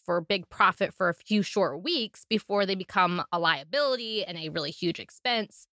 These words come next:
which is why she formed the organization Big Cat Rescue in Florida.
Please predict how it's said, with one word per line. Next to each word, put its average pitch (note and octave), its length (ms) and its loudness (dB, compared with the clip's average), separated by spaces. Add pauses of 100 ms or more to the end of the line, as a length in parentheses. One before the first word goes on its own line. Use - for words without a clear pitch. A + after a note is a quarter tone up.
(440)
which C#4 200 -2
is C4+ 100 0
why A#3+ 200 4
she F4 200 -4
formed F#3+ 480 0
the - 80 -2
organization F3 920 0 (340)
Big G#3 220 6
Cat E3+ 280 -4
Rescue F3 500 -2
in F#3 200 2
Florida. C4+ 400 2